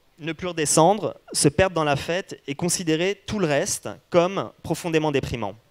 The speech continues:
Le deuxième risque, c'est se lasser de la fête au point qu'on a la certitude qu'elle ne sera plus jamais aussi belle que celle qu'on a vécue, à la fois pour soi et pour les autres, c'est donc ce deuxième risque, devenir un vieux con.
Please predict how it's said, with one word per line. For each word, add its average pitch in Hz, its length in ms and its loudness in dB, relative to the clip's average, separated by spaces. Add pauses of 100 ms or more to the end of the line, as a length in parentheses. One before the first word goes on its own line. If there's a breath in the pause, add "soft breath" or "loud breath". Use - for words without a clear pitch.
(520 soft breath)
Le 147 120 4
deuxième 180 280 4
risque, 185 460 -4
c'est 175 160 2
se 165 100 0
lasser 165 320 2
de - 60 -6
la 147 100 2
fête - 440 -4
au 143 80 2
point 190 200 0
qu'on 156 140 -6
a 139 40 0
la 131 100 2
certitude 175 540 -4
qu'elle 127 140 0
ne 131 60 -2
sera 127 180 -2
plus 160 160 -2
jamais 156 260 2
aussi 131 280 0
belle 151 260 0
que 131 100 -4
celle 131 200 -2
qu'on 123 120 -6
a 117 80 2
vécue, 170 400 -2 (560 loud breath)
à 156 60 2
la 160 100 8
fois 160 140 6
pour 151 200 0
soi 160 280 2
et 139 100 2
pour 135 140 0
les 127 200 -2
autres, 170 240 0
c'est 127 140 -2
donc 127 380 -6
ce - 120 -2
deuxième 123 300 0
risque, 165 220 0
devenir 143 320 -2
un 127 80 -2
vieux 123 160 0
con. 107 200 -8